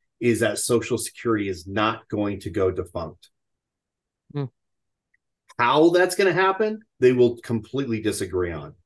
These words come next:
Speaker 1: But the aim is, is both those parties will not allow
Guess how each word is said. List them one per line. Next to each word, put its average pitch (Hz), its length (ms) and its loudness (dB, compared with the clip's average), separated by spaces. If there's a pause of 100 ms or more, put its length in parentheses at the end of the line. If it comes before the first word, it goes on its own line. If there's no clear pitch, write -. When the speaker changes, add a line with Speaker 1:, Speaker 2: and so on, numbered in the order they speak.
(280)
Speaker 1:
But 107 480 0 (360)
the 117 260 -4
aim 131 360 2
is, 104 480 0
is 101 160 -8
both 123 320 2
those 123 200 2
parties 98 560 -2
will 110 280 2
not 117 320 0
allow 98 800 -4